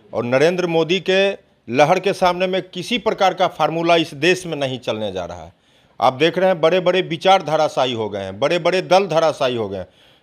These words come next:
ये जो हमारे सामने में जो उम्मीदवार हैं, ये लालू प्रसाद जी प्रयोग कर रहे हैं कि किसी तरह से हम जातीय उन्माद पैदा करके हम राजनीति में अपने आप को टिका सके, बस उतना संघर्ष है उनका।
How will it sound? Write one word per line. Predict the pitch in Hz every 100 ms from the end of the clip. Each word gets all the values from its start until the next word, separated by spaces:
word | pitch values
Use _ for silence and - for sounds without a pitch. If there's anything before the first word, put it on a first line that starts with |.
| _
ये | 107 143
जो | 160
हमारे | 160 170 175 185
सामने | 185 170 175 190
में | 190 190
जो | 175 185 180
उम्मीदवार | 147 143 151 160 190
हैं, | 156 107 - - - _
ये | 117
लालू | 139 165
प्रसाद | 185 185 175 190
जी | 175
प्रयोग | 190 170 165 196 214
कर | 180 127
रहे | 117
हैं | 95 85 _ _ _ _
कि | 127
किसी | 170 - 202
तरह | 208 196
से | 190 196
हम | 185
जातीय | 156 175 170 196
उन्माद | 190 180 180 185 156
पैदा | 180 175
करके | 170 170 175
हम | 175 180
राजनीति | 160 156 156 185 180
में | 185
अपने | 170 175
आप | 170 -
को | 180
टिका | 180 170 185
सके, | 170 170 165
बस | 156 170
उतना | 180 185 196
संघर्ष | 190 185 151 117
है | 113
उनका। | 90 85